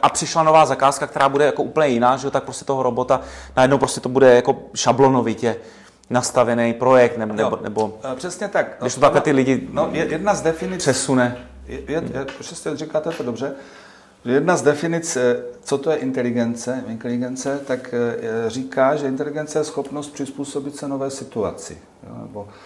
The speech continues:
Speaker 2: vyšší inteligence se umí, eh, lépe přizpůsobit nové situaci. No a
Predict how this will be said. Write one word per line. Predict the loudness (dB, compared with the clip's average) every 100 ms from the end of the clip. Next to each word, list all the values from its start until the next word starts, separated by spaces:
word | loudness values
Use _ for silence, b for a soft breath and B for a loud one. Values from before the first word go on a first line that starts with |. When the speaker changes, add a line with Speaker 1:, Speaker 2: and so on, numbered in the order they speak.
| B B B -10
Speaker 2:
vyšší | -6 -4 -4 0 2 2
inteligence | 2 0 0 0 0 -2 -6
se | -2 -2 -2 -8
umí, | -4 -2 0 -2 -6
eh, | -8 -8 -4
lépe | -2 -2 -4
přizpůsobit | -10 -14 -14 -14 -12 -10 -10
nové | -10 -10
situaci. | -12 -10 -12 -12 -18 B B B B B -6
No | -2 0 0
a | 0 2 0 -2